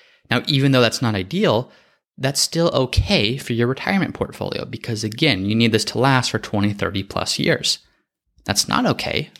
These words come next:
for a bridge fund that needs to last for five to ten years.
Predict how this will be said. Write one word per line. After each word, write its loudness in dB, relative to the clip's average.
for 2
a 2
bridge 0
fund -4
that 0
needs 2
to 0
last 0
for -6
five -6
to -12
ten -2
years. -2